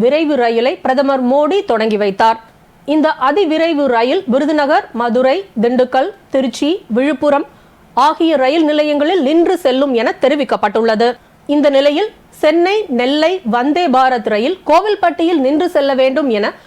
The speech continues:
மதிமுக கோரிக்கை விடுத்துள்ளது. இதனை வலியுறுத்தி வந்தே பாரத் ரயிலை கோவில்பட்டியில் நிறுத்த கோரி மதிமுக சார்பில் அக்கட்சியின் முதன்மை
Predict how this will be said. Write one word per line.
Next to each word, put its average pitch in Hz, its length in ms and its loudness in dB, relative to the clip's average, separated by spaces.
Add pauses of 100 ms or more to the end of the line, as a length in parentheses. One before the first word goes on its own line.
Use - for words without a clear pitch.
(200)
மதிமுக 359 640 0
கோரிக்கை 330 400 0
விடுத்துள்ளது. 214 540 0 (680)
இதனை 339 240 0 (120)
வலியுறுத்தி 302 500 0 (120)
வந்தே 285 260 0 (100)
பாரத் 294 360 0
ரயிலை 254 300 0 (140)
கோவில்பட்டியில் 311 800 0
நிறுத்த 277 260 -2 (120)
கோரி 220 240 -2 (360)
மதிமுக 359 580 0 (100)
சார்பில் 277 360 -2 (120)
அக்கட்சியின் 285 640 -2
முதன்மை 320 360 0